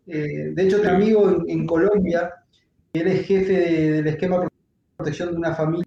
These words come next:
Speaker 1: muy importante en Colombia, estamos en una familia que tiene un, un esquema de protección que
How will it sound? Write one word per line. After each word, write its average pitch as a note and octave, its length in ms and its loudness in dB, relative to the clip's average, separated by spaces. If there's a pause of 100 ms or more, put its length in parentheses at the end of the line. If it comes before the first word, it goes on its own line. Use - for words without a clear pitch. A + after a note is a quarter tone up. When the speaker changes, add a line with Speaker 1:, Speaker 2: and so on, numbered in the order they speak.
Speaker 1:
muy F3+ 120 -2
importante E3+ 600 -2
en D3+ 100 -4
Colombia, F3+ 520 0 (960)
estamos D#3+ 300 -2
en E3 60 2
una D#3 100 2
familia F3+ 200 0
que D3+ 80 0
tiene E3 400 -2
un, D3+ 480 0 (240)
un D#3+ 240 -2
esquema E3+ 320 -2
de E3+ 60 -4
protección D3+ 400 -6 (120)
que F#3+ 80 -2